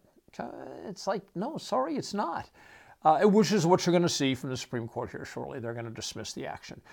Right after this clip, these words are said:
uh, on any one of <laughs> several grounds, okay? I-, it's just one of the nuttiest lawsuits ever <laughs> filed. And,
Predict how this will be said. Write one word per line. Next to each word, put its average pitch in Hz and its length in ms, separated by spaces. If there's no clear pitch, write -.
uh, - 60
on 123 760
any 190 200
one 170 260
of 151 140
<laughs> - 0
several 208 640
grounds, 127 600
okay? - 300
I-, - 80
it's - 600
just - 380
one 147 360
of 247 80
the 254 80
nuttiest 170 600
lawsuits 120 800
ever 117 220
<laughs> - 0
filed. 196 360
And, 170 460